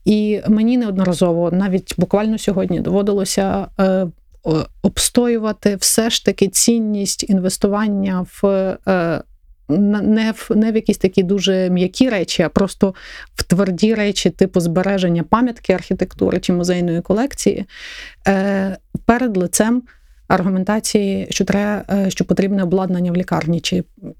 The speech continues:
чи взагалі дах в деяких лікарнях інколи, е, трапляється теж так.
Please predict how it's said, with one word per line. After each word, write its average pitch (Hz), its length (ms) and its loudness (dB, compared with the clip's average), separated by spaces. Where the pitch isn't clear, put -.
чи 180 140 0
взагалі 185 500 0
дах 160 320 0
в 170 60 -2
деяких 156 440 2
лікарнях 180 520 -2
інколи, 175 480 -2
е, 185 160 0
трапляється 185 560 -2
теж - 240 -2
так. - 300 -16